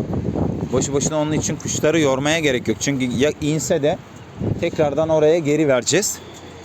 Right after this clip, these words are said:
Bu yüzden fazla atraksiyona gerek yok arkadaşlar. Allah'a bin şükür bir tane dönek geldi.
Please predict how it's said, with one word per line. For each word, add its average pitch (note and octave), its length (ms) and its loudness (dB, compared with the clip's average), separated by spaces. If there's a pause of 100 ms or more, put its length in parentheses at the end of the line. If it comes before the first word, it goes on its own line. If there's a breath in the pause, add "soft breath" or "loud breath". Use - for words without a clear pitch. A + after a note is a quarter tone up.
(1300)
Bu D#3 100 2
yüzden D#3+ 360 2 (320)
fazla D#3 500 2 (120)
atraksiyona D3+ 640 2
gerek C#3 320 2
yok D#3+ 120 0
arkadaşlar. D3+ 640 2 (1200)
Allah'a E3+ 400 2
bin F3 120 0
şükür D#3+ 300 0
bir E3 60 0
tane D#3+ 340 0
dönek D#3+ 320 0
geldi. D#3+ 440 2